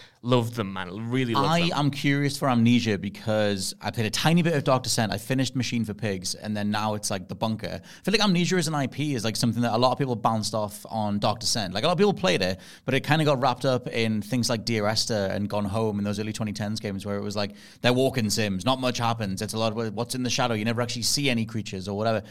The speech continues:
Speaker 2: Do you think that The Bunker is the most, like, n-, not necessarily accessible, but the most, like, you can just give this to someone and they'll have a more, g-, uh, they'll have a good time? There's way less caveats with it, or is it still kinda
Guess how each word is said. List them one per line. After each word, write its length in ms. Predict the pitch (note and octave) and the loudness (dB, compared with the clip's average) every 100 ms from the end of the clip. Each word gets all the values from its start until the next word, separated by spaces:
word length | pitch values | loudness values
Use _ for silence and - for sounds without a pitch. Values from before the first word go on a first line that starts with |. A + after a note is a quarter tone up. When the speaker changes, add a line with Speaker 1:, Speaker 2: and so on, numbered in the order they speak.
| - - - | -16 -20 -2
Speaker 2:
Do 80 | D3+ | 0
you 60 | |
think 220 | D3 F#3+ F3 | 2 2 0
that 100 | C#3 | -2
The 80 | |
Bunker 360 | A#2+ B2 B2 C3+ | 0 2 2 0
is 100 | A2 | 0
the 80 | A2 | 0
most, 340 | G#2 G#2 - | 0 0 -2
like, 280 | G#2+ G2+ - - _ _ _ A#2+ | -2 -2 -8 -20 _ _ _ -8
n-, 140 | C3+ | -6
not 180 | B2+ D#3 | -2 0
necessarily 260 | E3+ D#3+ C#3 | 2 2 2
accessible, 500 | B2 - B2+ A2 G#2+ | 0 0 0 0 0
but 120 | G2+ | 0
the 60 | A2+ | 0
most, 260 | A2+ A2+ | 0 0
like, 140 | A2+ A2 | -2 2
you 80 | B2 | 4
can 80 | C3+ | 4
just 140 | B2 | 4
give 180 | C3+ A2+ | 2 2
this 160 | A#2 | 0
to 80 | A2+ | 0
someone 420 | - G#2 G2 G2 | 0 0 0 0
and 100 | G#2 | 0
they'll 140 | G#2+ G#2 | 0 0
have 240 | - A#2+ | 0 0
a 60 | A2 | 0
more, 280 | G#2+ G#2 G#2 | 0 0 -2
g-, 140 | - - | -4 -4
uh, 80 | |
they'll 120 | A2+ B2+ | 2 4
have 120 | B2 | 4
a 20 | |
good 300 | A2+ A#2 G#2+ | 4 0 0
time? 240 | A#2 G#2+ | 0 0
There's 100 | G2 | -2
way 120 | G2+ A2 | 0 0
less 200 | G#2+ G2+ | 0 -2
caveats 420 | B2+ B2+ C#3+ C#3+ | -2 -2 -4 -4
with 140 | D#3 | -6
it, 140 | F#3 - | -6 -2
or 160 | A2 | -2
is 80 | G#2+ | 0
it 140 | G2+ - | -2 -2
still 280 | - A#2 | -2 -2
kinda 360 | G#2+ G#2+ G#2 | -2 -2 -2